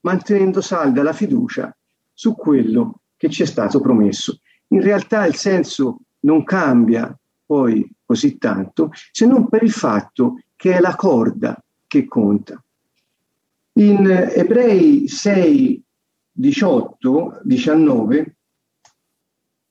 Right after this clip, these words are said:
ci è detto che ci sono due cose immutabili che ci tengono saldi perché non possono fallire, non possono venire meno. E le due cose immutabili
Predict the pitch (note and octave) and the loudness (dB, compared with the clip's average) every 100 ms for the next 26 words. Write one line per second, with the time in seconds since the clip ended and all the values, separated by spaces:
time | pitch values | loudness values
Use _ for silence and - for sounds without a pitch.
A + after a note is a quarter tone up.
0 | _ _ _ - G#3 F#3+ G3 - E3+ E3 | _ _ _ -6 -2 0 0 0 0 0
1 | F3 G3 F#3 F#3+ A#3+ G3+ A3 A3+ F#3+ G#3 | 0 0 0 -2 -2 0 2 2 2 0
2 | G#3+ F#3+ F#3 E3 E3+ F3 D#3 D3+ C3+ A2 | -2 -2 0 0 2 0 0 -2 -2 -2
3 | A#2+ C3+ - - _ _ _ _ _ _ | 0 2 0 -6 _ _ _ _ _ _
4 | _ D#3+ D3 E3+ G#3 F#3 D#3 D3+ - F3+ | _ -6 -4 -4 -2 0 0 0 -2 -4
5 | A#2+ A#2+ C3 C#3 E3+ - G3 F#3+ - A3+ | 0 0 0 -2 -4 -2 0 -2 -2 -4
6 | G#3+ - F3+ E3+ E3 D3 - - D3+ E3+ | -4 -6 -4 -2 -2 -2 -6 -4 -2 0
7 | G3 B2+ G#2+ G#2+ - _ _ _ _ D3+ | 2 2 0 -4 -8 _ _ _ _ -4
8 | D3 G#3 G3+ - E3+ D#3+ D3 E3 D#3 D3+ | -2 -2 -2 -2 0 2 2 2 4 2
9 | D3 C#3 A#2+ A2+ A2+ - _ _ _ _ | 2 2 2 0 -4 -8 _ _ _ _
10 | G3 F#3+ - F3+ G#3 A3+ G3+ A3 F#3 F3+ | 0 0 0 -2 0 0 0 -2 -2 0
11 | F#3 F3+ A3 F#3+ C#3+ C3+ B2 | 0 0 -2 -2 -2 0 -2